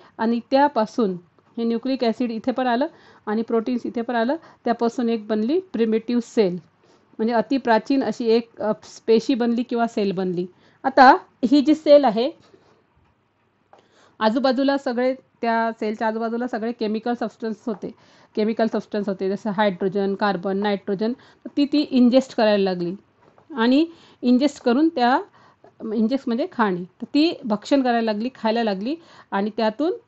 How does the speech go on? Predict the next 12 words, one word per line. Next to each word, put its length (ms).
तिला, 380
तिने 180
adjust 520
केलं 240
आणि 300
त्या 180
सेलपासून 800
अनेक 340
cell 340
तयार 180
झाले. 240
Substance, 460